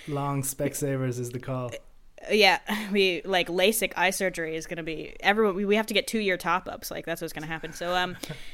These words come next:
Speaker 2: but it does look like things are gonna go pretty well for, for Unity. Susan Prescott, who's Apple's Vice President of Worldwide Developer Relations, said during her keynote speech,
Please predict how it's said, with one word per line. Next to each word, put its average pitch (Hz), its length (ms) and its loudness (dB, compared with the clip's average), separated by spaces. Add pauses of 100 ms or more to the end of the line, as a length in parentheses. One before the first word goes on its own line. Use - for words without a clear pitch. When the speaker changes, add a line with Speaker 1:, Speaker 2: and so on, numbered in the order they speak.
(880)
Speaker 2:
but 233 120 8
it 226 80 8
does 247 200 8
look 240 100 -2
like 208 120 2
things 190 180 -2
are 180 40 -2
gonna 175 160 -2
go 170 100 -2
pretty 175 220 -4
well 165 160 0
for, 160 400 -4
for 175 100 -4
Unity. 165 480 -4
Susan 202 340 -6
Prescott, 170 460 -4
who's 160 160 -8
Apple's 160 300 -8
Vice 156 180 -6
President 147 380 -10
of 147 100 -16
Worldwide 156 400 -6
Developer 147 380 -10
Relations, 151 480 -10
said 190 260 2
during 151 220 -4
her 143 120 -8
keynote 151 360 -8
speech, - 240 -8